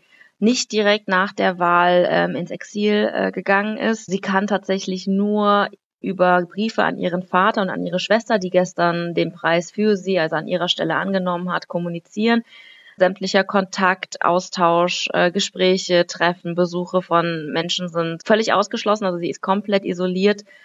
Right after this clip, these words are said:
äh, kann sich wirklich nur über Briefe, ähm, also nach außen kommunizieren, hat auch darüber nur erfahren, dass sie diesen Karlspreis verliehen bekommen hat.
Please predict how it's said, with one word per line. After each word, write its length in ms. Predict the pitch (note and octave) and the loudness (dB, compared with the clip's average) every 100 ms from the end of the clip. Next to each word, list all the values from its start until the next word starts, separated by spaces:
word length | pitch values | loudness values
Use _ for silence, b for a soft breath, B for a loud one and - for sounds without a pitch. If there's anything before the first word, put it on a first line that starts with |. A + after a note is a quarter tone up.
| B B B | B B B
äh, 160 | E3+ | 0
kann 200 | F3+ F#3+ | 2 2
sich 120 | F3+ F3+ | 0 -2
wirklich 260 | F3+ F3 | -4 -2
nur 200 | F3+ F3+ | -2 0
über 220 | F#3 F3+ | 0 0
Briefe, 680 | E3+ E3+ F#3 F3+ F3 F3 - | -2 -4 -4 2 4 4 0
ähm, 540 | - E3 E3 D#3 - - _ _ _ _ - | -2 -2 -4 -6 -8 -12 _ _ _ _ -4
also 220 | - E3 | -2 0
nach 160 | D#3+ - | -2 0
außen 340 | E3 F3 F#3+ | 0 0 -4
kommunizieren, 880 | F#3+ F3+ F3+ F3+ - A#3+ A3+ G#3 F#3 | -2 -2 -2 -4 -4 0 2 0 -2
hat 160 | G3 - | -4 -4
auch 140 | - | -4
darüber 460 | - F3+ F#3 F3+ F3+ | 2 2 2 2 2
nur 220 | F3+ F3 | 2 0
erfahren, 480 | E3+ F3 F#3 F#3+ F3+ | -2 0 0 2 0
dass 120 | F3 | -2
sie 60 | F3 | -8
diesen 180 | E3 E3+ | -12 -6
Karlspreis 440 | E3+ E3 E3+ E3+ | -4 -4 -6 -6
verliehen 300 | F3+ G#3 A3+ | -2 0 0
bekommen 420 | G3 G3+ F#3 F3+ | 0 0 0 0
hat. 180 | F3+ F3 | -2 -2